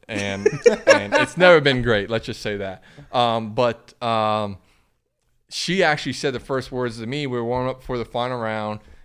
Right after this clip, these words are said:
Speaker 1: and there the range was really small. It's not what it is now, and you only got, like, thirty, twenty balls to hit, and you had to hit 'em in, like, ten minutes. So you always lined up behind the person waiting to hit. So I hit ball, I'm hitting, and then all of a sudden I look back, and she's behind me.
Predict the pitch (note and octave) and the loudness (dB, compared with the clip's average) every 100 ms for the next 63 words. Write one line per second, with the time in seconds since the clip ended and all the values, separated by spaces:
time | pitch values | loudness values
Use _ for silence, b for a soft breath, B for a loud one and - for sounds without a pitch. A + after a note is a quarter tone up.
0 | b - A2+ A#2 C3 B2+ A2+ A#2+ B2+ A2+ | b -10 -6 -2 0 0 -2 -2 -4 -6
1 | A2 A#2+ A2+ A#2 G#2+ G#2 A#2 A#2+ A2+ A2 | -4 -4 -4 -4 -4 -4 -8 -4 -4 -2
2 | G#2+ A2 G#2+ A#2 B2 A#2+ B2+ A#2+ G2+ G#2+ | -4 -6 -6 -8 -8 -6 -6 -6 -6 -8
3 | - B2 A#2+ A#2 - C#3+ A2 A2 G#2 G2 | -10 -6 -6 -6 -8 -6 -4 -4 -4 -6
4 | G2 F#2 - G2+ G#2 G#2+ G#2+ G2+ F#2+ F#2 | -12 -12 -12 -8 -6 -4 -6 -8 -10 -14
5 | - G2 G2 F#2 - - b b b b | -14 -12 -12 -14 -18 -20 b b b b
6 | - C3+ C#3 D#3+ D3+ C#3 D3 C#3 C3 C3 | -4 0 2 2 0 -2 -2 -2 -2 -4
7 | - B2 C3 A#2+ C3 A#2 - A#2+ A#2 A2 | -8 -6 -6 -4 -4 -4 -6 -8 -6 -6
8 | A#2+ A2+ A2 A2 - b b - B2+ B2+ | -8 -8 -6 -6 -8 b b -4 -2 -2
9 | D3 A2+ A#2 A#2 A#2 - A2+ A#2 C3+ C3+ | -4 0 0 2 0 -4 -8 -4 -4 -4
10 | C3 A#2 A2+ A#2 A#2+ - A#2 A2+ A2+ A2+ | -6 -6 -4 -4 -4 -4 -4 -4 -6 -8
11 | A2+ G#2+ - G#2 G2+ A2+ C#3+ - | -8 -12 -16 -14 -12 -12 -12 -16